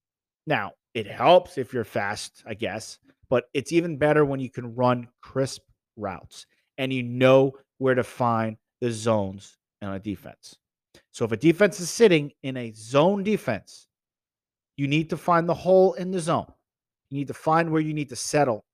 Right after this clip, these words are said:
sit, and the quarterback will get you the ball. If they're in man coverage, you need to know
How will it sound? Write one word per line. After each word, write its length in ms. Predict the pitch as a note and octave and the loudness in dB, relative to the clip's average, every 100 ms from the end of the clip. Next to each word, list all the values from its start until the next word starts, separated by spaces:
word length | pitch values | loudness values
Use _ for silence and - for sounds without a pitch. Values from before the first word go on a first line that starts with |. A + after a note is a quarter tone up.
| _ | _
sit, 400 | - - C#3+ - _ | -10 0 0 0 _
and 80 | G#2+ | -20
the 40 | |
quarterback 420 | - C3+ C3 C3 | -8 -4 -2 -2
will 80 | B2+ | -4
get 240 | B2 B2 B2 | -6 -6 -6
you 60 | |
the 100 | A#2 | -4
ball. 240 | A2+ F2 - _ _ | -4 -4 -8 _ _
If 160 | A#2 - | -18 -4
they're 180 | C#3 D3 | 0 0
in 100 | C#3 | 0
man 260 | D3+ F3+ F#3 | 0 -2 -2
coverage, 540 | - F#3 G#3 G3 - _ _ _ - | 2 4 6 4 -2 _ _ _ -12
you 100 | B2+ | -6
need 160 | C#3 | -4
to 80 | C3 | -4
know 340 | C#3 D#3 F3 | 4 6 6